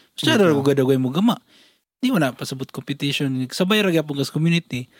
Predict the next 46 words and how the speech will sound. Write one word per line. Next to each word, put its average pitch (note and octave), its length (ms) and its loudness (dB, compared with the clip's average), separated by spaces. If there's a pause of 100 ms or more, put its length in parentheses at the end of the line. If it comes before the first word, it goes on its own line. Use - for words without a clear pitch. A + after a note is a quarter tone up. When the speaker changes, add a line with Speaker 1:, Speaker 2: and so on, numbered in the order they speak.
(300)
Speaker 1:
So, - 140 -20
may G#2 220 -18
term, G2 320 -8
ana. F#2+ 240 -8
Speaker 2:
Limpyo C#3+ 400 2
mo C3+ 100 0
yung B2+ 220 0
intention C3 480 0
ba? - 40 2
Speaker 1:
Limpyo - 180 4
mo A3+ 40 4
yung G3+ 140 2
intention E3+ 300 0
ba? A#2+ 120 0 (300)
Kay E3 220 0
gasabay F3 520 2
ka D3+ 140 -6
sa - 80 -8
community A#2 560 -4
para C#3 180 -6
magkanta E3 840 -2
na. C3 160 -8
Pero G#3 320 -2
it G3+ 80 -6
doesn't A3 280 -2
mean E3 200 0
nga A#2+ 100 -2
competition B2 460 -10
mo. D#3 160 -4 (500)
Musupport D4+ 380 -2
man F3 160 2
actually C#3+ 340 0
ng C#3 100 2
community, C3+ 460 0
ana. D3+ 260 0
"Uy, G#3 120 4
tsa, - 260 -10
di G#3 140 -2
mo G3+ 160 4
Speaker 2:
Oo. F#3+ 40 0
Speaker 1:
kanta, F#3+ 280 -2
bro," G3 220 2
ana. G3 420 0 (720)
Pero, G3 360 2 (680)
mo G#3 160 2
na, G3+ 240 2